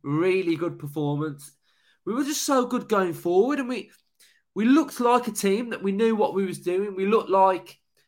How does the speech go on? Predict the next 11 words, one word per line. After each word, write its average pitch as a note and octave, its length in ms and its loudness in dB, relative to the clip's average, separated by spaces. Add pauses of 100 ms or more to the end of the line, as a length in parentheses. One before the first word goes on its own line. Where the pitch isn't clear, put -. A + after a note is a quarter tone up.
(200)
every A3+ 360 0
player G3+ 340 -2
on F#3+ 140 -4
that F#3 200 -6
pitch - 320 -10
today D3 520 -4 (200)
knew E3+ 300 4
what E3+ 160 -2
they F3 60 -2
were D#3+ 120 2
doing, D#3 380 -4